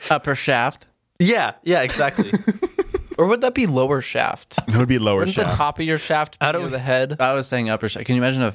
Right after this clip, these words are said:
Speaker 1: a five inch hair on your upper shaft?
Speaker 2: Which penile district are we talking about here? <laughs>
Speaker 3: Yeah.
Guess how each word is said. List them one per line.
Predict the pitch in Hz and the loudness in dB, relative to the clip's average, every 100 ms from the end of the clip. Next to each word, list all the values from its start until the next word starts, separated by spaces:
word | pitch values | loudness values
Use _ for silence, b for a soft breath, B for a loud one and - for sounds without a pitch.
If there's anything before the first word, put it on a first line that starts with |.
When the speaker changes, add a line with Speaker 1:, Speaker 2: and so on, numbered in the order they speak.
| - | -2
Speaker 1:
a | 110 | -4
five | - 104 107 | 2 2 2
inch | 117 107 | 0 0
hair | 98 107 | 2 2
on | 113 | 0
your | 98 | 0
upper | 98 95 | -2 -2
shaft? | 95 - 87 98 - - - _ | -2 0 0 0 -6 -20 -20 _
Speaker 2:
Which | - 156 - | 0 0 0
penile | - 185 165 139 | 0 2 2 2
district | 147 - 101 92 | 0 0 -2 -2
are | 101 | -4
we | |
talking | 95 95 - | 0 -2 0
about | 95 98 | -2 -2
here? | 98 95 | 0 0
<laughs> | - | 0
Speaker 3:
Yeah. | 226 220 240 202 - 190 180 | 0 0 0 0 0 0 -2